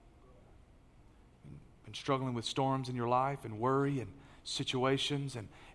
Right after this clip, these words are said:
and, and, and there's anxiety and stress. Don't miss church. Don't miss your life team because it's in those moments where you're gonna get the peace of Jesus. You're gonna get the power and the presence and the proof that he really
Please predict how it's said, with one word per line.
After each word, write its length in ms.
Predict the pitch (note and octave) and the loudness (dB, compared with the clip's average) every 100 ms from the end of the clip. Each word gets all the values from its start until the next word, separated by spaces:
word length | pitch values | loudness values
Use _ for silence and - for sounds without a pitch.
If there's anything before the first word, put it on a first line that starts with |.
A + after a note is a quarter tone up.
| A#2 | -10
and, 320 | A2+ B2+ A#2+ | -6 -4 -2
and, 140 | B2 - | -2 -2
and 160 | B2+ A#2+ | 0 0
there's 160 | A2+ | 0
anxiety 760 | B2 A2 G#2+ C3+ D3 D3 D3 C#3 | -2 -4 -2 0 2 2 4 2
and 120 | G#2 | 0
stress. 680 | - - C#3 C#3+ C#3+ - - - - - - - - - B2+ | -4 -2 2 2 0 -6 -12 -18 -20 -20 -20 -20 -20 -16 0
Don't 280 | C#3 E3+ D3+ | 2 2 -2
miss 320 | E3+ D#3+ - | 0 0 0
church. 440 | - E3 D#3+ - | -2 -2 -2 -2
Don't 240 | C#3+ F3 E3 | 0 0 0
miss 240 | E3 D3+ | -2 0
your 100 | C#3 | 0
life 300 | B2+ D3+ D3 | 2 0 -2
team 180 | C#3 B2+ | -6 -4
because 240 | A#2 B2 | -4 -2
it's 160 | A#2 - | -4 -2
in 160 | C#3+ D3+ | -2 0
those 240 | C#3+ C#3 | -2 -2
moments 520 | C3 D3+ C3 G#2+ - - - - - | 2 2 2 -2 -8 -16 -18 -18 -6
where 140 | B2+ | -4
you're 160 | A#2+ C3 | -2 0
gonna 180 | C3+ B2 | 0 0
get 260 | C3 C3+ - - - - | 0 0 -6 -20 -20 -14
the 100 | - - | -14 -8
peace 360 | - D3 - | 0 0 0
of 120 | C3+ A2 | -4 -4
Jesus. 560 | A2+ A2+ G#2+ A2 - | -2 -2 -4 -6 -4
You're 120 | C#3 | -2
gonna 180 | C#3 B2+ | 0 -2
get 220 | A#2+ B2+ - - - | 0 0 0 -14 -8
the 80 | A2+ | -4
power 640 | - - D3 C3 B2+ B2 | -2 2 4 6 4 2
and 120 | A#2 | 0
the 60 | A2 | -4
presence 760 | - - C#3 A2+ A#2+ G#2+ - - - - | -6 -6 -4 -2 -2 -4 -8 -10 -14 -6
and 160 | B2+ A#2 | -4 -2
the 80 | |
proof 560 | G#2+ - - D#3 B2+ - | -4 -8 2 6 6 4
that 140 | A#2 | -4
he 100 | A2 | -2
really 480 | A2+ A#2 B2+ C3+ C#3 | -2 2 4 4 0